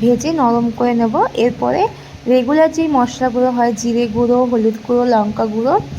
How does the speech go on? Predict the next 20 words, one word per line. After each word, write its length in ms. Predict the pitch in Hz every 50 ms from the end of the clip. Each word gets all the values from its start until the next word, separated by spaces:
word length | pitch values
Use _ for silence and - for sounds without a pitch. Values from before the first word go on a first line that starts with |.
| - - - - - - -
আর 160 | - 220 220 214
সাথে 440 | 220 240 233 220 226 - 311 392 440 - - - - - - -
আদা 260 | - 220 220 220 240 233
রসুনের 440 | 240 240 226 - - 240 226 233 226 -
পেস্ট 360 | 254 269 330 403 - - - - - - - - - - - - - - -
আর 220 | - 233 240 240 240
একটু 200 | 240 - - 269
লবণ 380 | 247 226 220 214 208 247 269
হলুদ 280 | 262 262 247 233 226 202 196
দিয়ে 220 | 240 254 330 403 523 - - - - - - -
সেই 160 | - - 247 233
মশলাটাকে 580 | 233 226 220 226 226 240 233 240 233 233 254
আমি, 100 | 247 247
উম, 340 | 247 240 226 - - 226 226
মেখে 480 | 226 220 220 220 226 233 226 - 277 277
রেখে 260 | 254 254 - 269 247
দিয়েছিলাম 520 | 233 254 247 240 247 - - 247 262 269
দশ 300 | 247 233 220 220 - -
মিনিট 180 | 240 240 233 -
আগে, 360 | - - 220 208 - 302 381